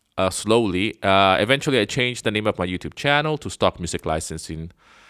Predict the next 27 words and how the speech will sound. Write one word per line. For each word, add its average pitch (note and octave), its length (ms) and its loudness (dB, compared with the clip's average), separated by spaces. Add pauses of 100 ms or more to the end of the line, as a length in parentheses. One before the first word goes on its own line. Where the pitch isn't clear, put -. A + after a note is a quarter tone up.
(200)
uh, D2+ 260 -6
because - 260 -12
it, E2+ 160 -4
it E2 120 -2
had F2+ 160 2
a E2 80 0
different E2 340 -4
name. C#3 340 2 (300)
Uh, F#2 180 2
I F#2+ 100 4
built F#2 200 0
a F#2 60 2
small F2+ 300 -2
audience. B2+ 500 2
I G2 40 2
was F2 140 -4
attracting, F2+ 520 -2
uh, D#2+ 180 -4
fellow F2+ 320 -2
composers B2 720 -2
and F#2+ 140 -2
people F#2+ 220 -6
from F#2 220 -2
all E3 100 0
over C#3+ 180 -4
the F2+ 80 0
world F2 460 0